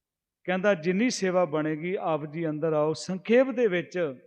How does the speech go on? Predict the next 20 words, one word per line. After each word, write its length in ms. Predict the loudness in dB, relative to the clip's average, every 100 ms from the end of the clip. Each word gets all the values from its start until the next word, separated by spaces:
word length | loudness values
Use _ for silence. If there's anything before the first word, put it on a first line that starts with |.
| _ _ _ _ _ _ _ _ _ _ -4
ਮਾਤਾ 360 | 4 4 6 4
ਜੀ 140 | 2
ਨੇ 140 | -2 -4
ਪੂਰਾ 640 | -2 2 4 2 -4 -20 -20 _ _ _ _ _ _ _ -10
ਜੋ 220 | 2 2
ਪਿੱਛੇ 480 | 0 -10 -8 2 2
ਵਰਤਿਆ 520 | 4 0 2 4 4
ਸੀ, 140 | 4 0
ਸਭ 260 | -2 -2
ਕੁਝ 180 | -4 -6
ਸੁਣਾ 380 | -4 -2 0 -2
ਦਿੱਤਾ। 400 | -6 -14 -20 _ _ _ _ _ -20 _ _ _ _ _ _ _ _ _ _ _ _ _ _ _ _ _ _ -2
ਉਸਨੇ 260 | 2 6
ਆਖਿਆ, 440 | 6 6 4 2 2
"ਪਿਤਾ 500 | -2 -4 2 4 4
ਗੁਰੂ 200 | 0 0
ਤੇਗ 300 | 2 2 2
ਬਹਾਦਰ 460 | 2 2 2 -4
ਸਾਹਿਬ 360 | -2 -2 0 0
ਨੇ 420 | 0 0 0